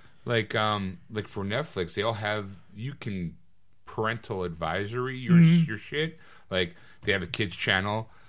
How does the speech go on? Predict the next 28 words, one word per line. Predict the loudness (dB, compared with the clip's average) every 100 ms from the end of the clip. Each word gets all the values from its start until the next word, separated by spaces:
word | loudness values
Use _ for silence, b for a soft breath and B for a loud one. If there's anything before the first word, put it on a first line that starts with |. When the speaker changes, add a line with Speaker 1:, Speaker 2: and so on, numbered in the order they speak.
| b
Speaker 1:
Then | -4 -4
they | -2
also, | -4 -4 -4
like, | -4
where | -2 -4
the | -6 -12
kid | -8 -8 -6
only, | -8 -10 -12
it's | -16 -12
only | -12 -8
kids | -6 -4
only | -4 -6 -8
programming. | -4 -4 -2 -2 4
Speaker 2:
Yeah. | 6 6 2 b -8
Speaker 1:
But | -6
you | -4
can | -2
also | -2 -2 -4
make | -2 -4 -4
an | -8
account | -4 -2 0 0
and | -2
then | -4 -4
set | -6 -8
parameters | -4 -2 0 -2 -2
on | -4
those | -4 -6
accounts. | -10 -10 -12